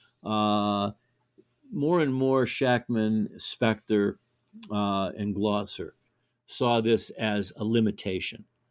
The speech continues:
and that what was needed was the, the, the international kind of connections. And both Glotzer and Shachtman made trips to,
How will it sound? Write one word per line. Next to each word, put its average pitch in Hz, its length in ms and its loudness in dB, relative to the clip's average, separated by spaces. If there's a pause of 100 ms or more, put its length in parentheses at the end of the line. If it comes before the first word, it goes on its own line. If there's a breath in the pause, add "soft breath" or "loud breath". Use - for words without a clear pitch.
(420)
and 101 160 -2
that 95 140 -6
what 117 180 -4
was 104 180 -2
needed 107 300 2
was 98 220 -2
the, 95 200 -6
the, 95 300 -8
the 98 220 -12
international 107 1000 -2 (400)
kind 87 260 -8
of 90 160 -10 (380)
connections. 92 520 -8
And 113 160 -4
both 160 260 0
Glotzer 123 600 0
and 101 160 -2
Shachtman 98 500 -4
made 95 280 -6
trips - 360 -2
to, 92 320 -8